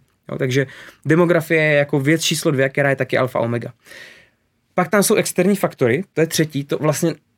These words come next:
neovlivníte, nepředpovíte. Aktuálně je obrovský ex-, externí, externí, eh, faktor a to je vlastně to, co se stalo na Ukrajině. Nám tady vystřelily ceny hypoték a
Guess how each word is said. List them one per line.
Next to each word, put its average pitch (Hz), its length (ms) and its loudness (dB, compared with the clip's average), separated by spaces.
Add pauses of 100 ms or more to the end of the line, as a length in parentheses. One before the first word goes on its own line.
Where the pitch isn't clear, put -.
(160)
neovlivníte, 165 1040 2
nepředpovíte. 143 760 -2 (100)
Aktuálně 135 640 0
je 131 140 0
obrovský 160 380 -2
ex-, - 180 -4 (140)
externí, 160 560 -4
externí, 165 600 0 (100)
eh, 139 540 2 (600)
faktor 143 400 -2
a 131 60 -2
to - 100 0
je 160 60 2
vlastně 156 220 -2
to, 151 80 -4
co 151 120 -6
se 147 100 -4
stalo 156 220 0
na 143 100 2
Ukrajině. 120 440 0 (800)
Nám 175 240 2
tady 190 260 2
vystřelily 151 520 0
ceny 196 200 0
hypoték 127 640 -4 (840)
a 135 400 0